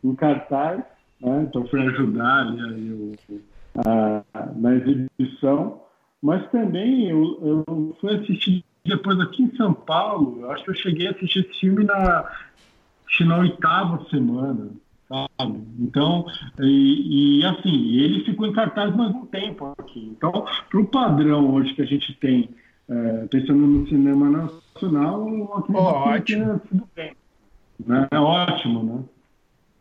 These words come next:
Speaker 2: É ótimo. E, Pedro, é, eu, a gente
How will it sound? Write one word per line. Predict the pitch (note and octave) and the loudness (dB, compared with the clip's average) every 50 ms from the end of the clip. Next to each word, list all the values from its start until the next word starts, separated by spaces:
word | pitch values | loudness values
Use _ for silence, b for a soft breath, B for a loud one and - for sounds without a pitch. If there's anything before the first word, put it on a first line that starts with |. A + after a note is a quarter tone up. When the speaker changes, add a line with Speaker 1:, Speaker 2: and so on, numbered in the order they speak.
| _ _ | _ _
Speaker 2:
É | D#3 D#3 D#3 D#3 | -8 -6 -6 -6
ótimo. | D3+ D3 C#3 C#3 D3 - - - B B B B B B B B - - | -6 -8 -10 -10 -12 -16 -16 -16 B B B B B B B B -14 -10
E, | - - - - - - | -10 -10 -10 -12 -6 -2
Pedro, | - B3+ B3+ A#3+ F#3+ D3+ C#3 C3+ - - - _ - G#3+ G#3+ - _ | 0 2 2 2 2 0 -4 -8 -12 -14 -18 _ -14 -14 -14 -6 _
é, | F3+ F3+ F3+ F3+ F3+ F3+ F3+ F3 F3 E3 - - _ _ | 0 2 2 2 2 2 2 2 0 -2 -6 -10 _ _
eu, | - G3+ G3 G3+ G3+ - - - - - - - - - - - - - - - - | -2 0 0 0 -2 -4 -12 -20 -20 -20 -20 -20 -20 -12 -8 -6 -6 -6 -6 -8 -4
a | - F#3 F3+ | -2 0 0
gente | F3+ F#3+ G3+ G3+ - A3+ G#3 | 2 0 0 0 0 0 -2